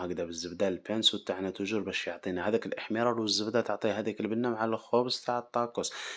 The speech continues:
هنا بعد ما نشوفوها طابت من تحت توجور نستعينوا بلا سباتول تاعنا باش طريقه القلب راح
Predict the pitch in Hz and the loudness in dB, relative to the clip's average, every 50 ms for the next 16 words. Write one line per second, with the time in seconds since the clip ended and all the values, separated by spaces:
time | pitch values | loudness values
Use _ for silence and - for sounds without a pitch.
0 | - - - 120 131 156 160 151 143 127 123 123 123 117 110 - - 113 98 - | -12 -6 2 6 8 8 10 10 10 10 10 8 6 6 6 4 2 0 -2 -2
1 | - 98 92 87 90 87 - - 87 82 - - 85 85 - - - - - 147 | -2 -2 0 0 -2 -4 -4 -4 -4 -4 -6 -10 -12 -8 -8 -8 -2 2 2 2
2 | 151 - - 190 156 120 120 131 127 120 117 - - - 120 104 104 110 113 117 | 4 6 8 8 8 8 8 6 6 6 4 4 4 4 4 4 4 4 4 4
3 | 120 107 98 101 107 117 117 - - - 107 - - 104 95 - 98 104 117 117 | 4 4 4 6 6 6 6 4 2 0 0 2 0 -2 -2 0 0 2 2 2
4 | 101 107 101 - - - 117 120 127 127 - - - - 131 123 - - 127 123 | 2 2 2 0 2 4 4 4 4 4 2 0 -2 -2 -2 2 4 4 4 6
5 | 117 113 113 113 113 - - | 6 6 6 6 6 6 2